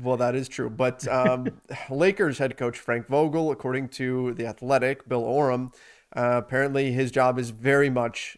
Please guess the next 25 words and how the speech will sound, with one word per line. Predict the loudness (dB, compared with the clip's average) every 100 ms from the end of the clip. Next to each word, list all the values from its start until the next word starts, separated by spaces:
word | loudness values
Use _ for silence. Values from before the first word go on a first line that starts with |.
| _ -4
in | -2 0
jeopardy. | 2 0 0 -2 -2
In | 0
fact, | 2 2
had | -2 -4
the |
Lakers | -2 -2 -4 -4
lost | 0 2 2 -2 -12 -2
last | 0 0 -2
night | -6 -6
to | -8
the | -4
Utah | -4 -4 -6
Jazz, | 0 2 2 2 -2 -10 _ -20 -18
sounds | -12 -12 -8
like | -6 -2
that | -4
was | -4 -8
gonna | -6
be | -4
the | -4 -4
end |
of | -4
the | 0
road | 2 2 0